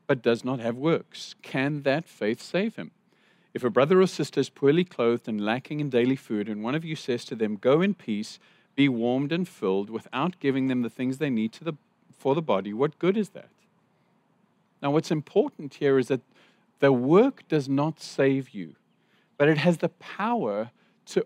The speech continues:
open the heart of the person that is receiving your work to bring salvation to another. So what if we were to read it this way, and this is what some commentators have done to help us understand this concept. What if the him that is in question is the person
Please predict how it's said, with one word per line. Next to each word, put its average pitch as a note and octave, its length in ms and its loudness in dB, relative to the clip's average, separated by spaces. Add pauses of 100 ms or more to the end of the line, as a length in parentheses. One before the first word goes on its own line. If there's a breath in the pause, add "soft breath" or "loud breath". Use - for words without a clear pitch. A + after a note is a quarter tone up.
open B3 400 2
the A#3 80 -6
heart D#3 520 0
of B2+ 120 -4
the D3 100 -6
person G3+ 520 -2
that D3 160 0
is C#3+ 160 -6
receiving G#3+ 680 -6
your C3 160 2
work A2+ 300 0
to - 100 -4
bring C#3+ 300 -2
salvation B2+ 640 -2
to C#3+ 180 -8
another. F3 340 -4 (440 soft breath)
So F#3 300 4 (200 soft breath)
what G3+ 240 4
if E4 140 0
we C#4+ 100 0
were A#3 160 4
to - 160 2
read E3+ 320 4
it F3+ 160 2
this F#3 240 2
way, C3 220 2
and C3 100 0
this F3 140 -4
is A3 100 -4
what G#3 140 0
some F3 200 -4
commentators D3 680 -2
have A#2 220 -8
done F3 280 2
to D3+ 120 -6
help G#3+ 360 -2
us G#3 140 -2
understand D#3 760 -4
this D3 160 -4
concept. - 640 -10 (340 soft breath)
What F#3+ 240 4
if F4 200 -2
the G#3 120 4
him F3 540 0
that C#3+ 160 4
is C#3 120 -4
in C3+ 120 -2
question G#3 520 -2
is C3+ 120 -4
the C3 80 -8
person C3+ 640 -2